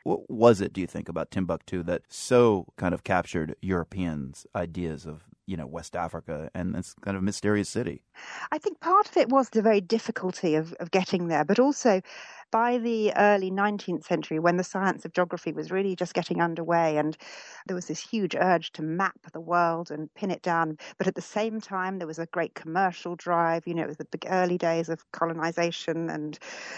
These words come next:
Speaker 2: and Egypt had just, the ancient Egypt had just been discovered, all the treasures of,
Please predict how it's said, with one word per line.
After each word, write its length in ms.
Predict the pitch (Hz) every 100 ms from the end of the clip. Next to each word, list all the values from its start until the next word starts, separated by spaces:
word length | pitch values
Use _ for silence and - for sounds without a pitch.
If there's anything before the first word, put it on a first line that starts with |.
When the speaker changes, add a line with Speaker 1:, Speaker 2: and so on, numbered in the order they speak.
| - -
Speaker 2:
and 100 | 202
Egypt 400 | 233 233 - -
had 160 | - 190
just, 240 | 202 -
the 100 | -
ancient 340 | 208 202 - -
Egypt 300 | 202 - -
had 120 | 180
just 180 | 185 -
been 160 | 190 180
discovered, 640 | 185 - 175 175 175 175
all 160 | 160 170
the 80 |
treasures 500 | - 196 175 165 156
of, 200 | 165 160